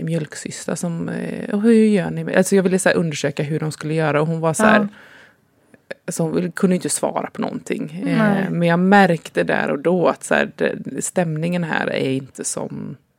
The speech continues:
Speaker 1: det är inte så lättsamt liksom.
Speaker 2: Ja, du kunde känna av.
Speaker 1: Ja, jag kände det direkt. Eh,
Speaker 2: Ja.
Speaker 1: och hon som var så här, sköterska som var så här, var den som så här, ja, men instruerade hur jag skulle göra och så där.
Speaker 2: Mm.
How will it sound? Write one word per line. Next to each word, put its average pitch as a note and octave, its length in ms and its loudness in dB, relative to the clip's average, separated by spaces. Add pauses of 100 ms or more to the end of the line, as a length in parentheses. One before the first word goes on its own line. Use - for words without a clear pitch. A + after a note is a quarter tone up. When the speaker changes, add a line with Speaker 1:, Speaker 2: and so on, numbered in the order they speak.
Speaker 1:
det E3 120 -2
är E3+ 40 2
inte C#3+ 140 -6
så D3 100 -4
lättsamt - 720 -6
liksom. - 280 -2 (120)
Speaker 2:
Ja, G#3+ 120 2
du G3+ 100 -2
kunde G3+ 240 -2
känna G3+ 460 0
av. F#3 180 -4 (360)
Speaker 1:
Ja, F3+ 400 8
jag F#3+ 80 6
kände E3 300 -2
det D3+ 60 -2 (100)
direkt. - 580 -6 (560)
Eh, F#3 140 0
Speaker 2:
Ja. F3+ 200 4
Speaker 1:
och F#3+ 100 4
hon F3 180 0
som F3 180 -2
var E3+ 120 0
så - 160 0
här, E3 140 2
sköterska F3 720 -2
som F3+ 180 -4
var E3+ 100 -4
så E3 120 -4
här, C#3+ 200 2 (680)
var D3 140 -2
den - 180 -6
som C#3+ 220 -6
så - 100 -6
här, - 220 -4 (500)
ja, E3 140 -6
men D#3 380 -6
instruerade - 640 -4
hur D#3 60 -2
jag D#3 80 -6
skulle C#3+ 220 -8
göra D3 260 -6
och E3+ 80 -4
så - 80 -12
där. - 160 2 (160)
Speaker 2:
Mm. A3 220 2